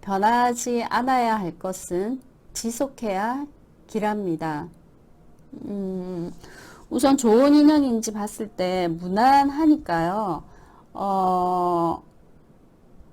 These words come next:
이 사람, 음,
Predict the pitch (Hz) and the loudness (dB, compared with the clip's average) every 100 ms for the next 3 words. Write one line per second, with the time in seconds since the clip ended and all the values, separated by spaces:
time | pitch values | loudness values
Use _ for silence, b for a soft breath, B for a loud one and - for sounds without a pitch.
0 | - _ - _ - _ - _ - - | -20 _ -20 _ -20 _ -20 _ -20 -20
1 | _ _ _ _ - - - b b - | _ _ _ _ -20 -20 -20 b b -6
2 | 240 285 269 240 226 214 214 208 202 196 | 0 2 4 4 4 4 4 4 2 2
3 | 196 190 - - - - - - - - | 0 -6 -12 -20 -20 -20 -20 -20 -20 -20
4 | - - - _ _ _ - - - - | -20 -20 -20 _ _ _ -20 -20 -20 -20
5 | - _ - - - 208 208 202 202 202 | -20 _ -20 -20 -10 -6 -4 -4 -6 -8
6 | 196 190 180 - - - - - | -10 -10 -10 -10 -10 -10 -12 -12